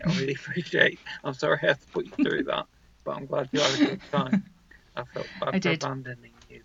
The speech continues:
Speaker 1: but, um,
Speaker 2: <laughs>
Speaker 1: uh, all,
Speaker 2: It's all right, I survived.
Speaker 1: all came out well in the end.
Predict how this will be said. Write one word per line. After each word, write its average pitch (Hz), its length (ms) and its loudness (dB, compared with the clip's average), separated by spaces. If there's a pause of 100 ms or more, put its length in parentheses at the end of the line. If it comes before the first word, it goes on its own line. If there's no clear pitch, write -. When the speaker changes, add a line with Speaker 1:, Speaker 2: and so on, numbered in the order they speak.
(100)
Speaker 1:
but, - 320 -12
um, 127 120 -14 (540)
Speaker 2:
<laughs> - 800 4
Speaker 1:
uh, 117 200 -6 (680)
all, 131 340 -2
Speaker 2:
It's - 120 -2
all 185 60 6
right, 170 120 6
I - 20 -2
survived. 175 360 2
Speaker 1:
all 123 60 -4
came 120 320 -10
out 123 220 -12
well 120 180 -8 (200)
in 135 160 -20
the 127 140 -12
end. 113 140 -12